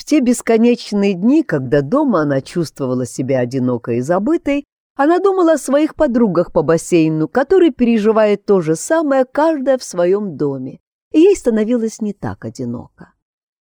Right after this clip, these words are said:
Зимой она ловила себя на том, что считает дни до открытия бассейна. В течение учебного года они просто не общались так, как летом. Они сами по себе были маленьким летним клубом.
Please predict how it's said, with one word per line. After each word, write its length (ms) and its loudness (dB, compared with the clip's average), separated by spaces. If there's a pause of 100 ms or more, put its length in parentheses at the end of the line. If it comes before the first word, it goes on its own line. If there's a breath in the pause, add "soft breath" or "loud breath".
(140)
Зимой 540 4
она 180 2
ловила 380 2
себя 280 0
на 140 2
том, 240 0
что 320 0
считает 800 0
дни 240 0
до 200 0
открытия 500 -4
бассейна. 720 -12 (460)
В 60 -20
течение 420 0
учебного 540 0
года 320 2
они 140 0
просто 340 -4
не 120 0
общались 640 -2
так, 200 -6
как 240 -12
летом. 520 -8 (420)
Они 260 2
сами 420 0
по 140 -4
себе 380 0
были 300 2
маленьким 800 -2
летним 500 -6
клубом. 640 -16